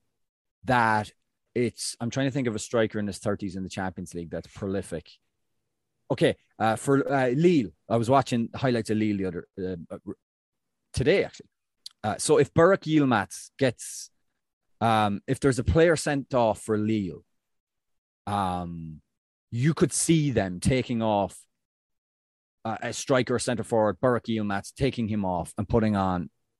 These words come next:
a, another attacker. They'd still have Jonathan, or taking, putting on a defender. They'd still have Jonathan David. They could still do things on the break.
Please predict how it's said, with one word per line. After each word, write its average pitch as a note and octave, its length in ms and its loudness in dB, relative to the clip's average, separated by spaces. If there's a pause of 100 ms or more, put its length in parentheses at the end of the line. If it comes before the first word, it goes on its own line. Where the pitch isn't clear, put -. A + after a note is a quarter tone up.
(200)
a, F#2+ 340 2
another G2+ 600 2
attacker. F#2+ 380 -2
They'd G2+ 180 0
still B2+ 180 2
have G#2+ 100 0
Jonathan, G#2 540 -2
or A#2 280 2
taking, B2+ 260 4
putting A#2+ 220 4
on A2 120 2
a - 20 0
defender. F2+ 420 -2 (260)
They'd B2+ 140 2
still D#3 140 6
have A2 100 4
Jonathan A2 360 2
David. C3+ 380 8
They B2 120 2
could - 180 -2
still B2+ 240 4
do A#2+ 180 2
things A2 440 -4 (440)
on C3 160 4
the A2 80 2
break. A2+ 460 4